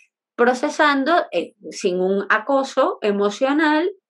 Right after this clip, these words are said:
eh, todas esas soluciones que, le, que yo me estoy demandando, ¿no? Entonces,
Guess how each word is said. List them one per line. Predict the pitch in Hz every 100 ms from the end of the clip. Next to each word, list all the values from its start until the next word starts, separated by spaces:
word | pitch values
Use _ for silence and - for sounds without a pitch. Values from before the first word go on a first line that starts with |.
| _ _
eh, | 202 190 175 170
todas | 175 170 190
esas | 208 220 208 269 254
soluciones | 269 247 233 214 208 269
que, | 359
le, | 285 - -
que | 190 175
yo | -
me | 302
estoy | - - 170
demandando, | 160 - 165 202 214 - 85
¿no? | 151
Entonces, | 220 208 196 180 240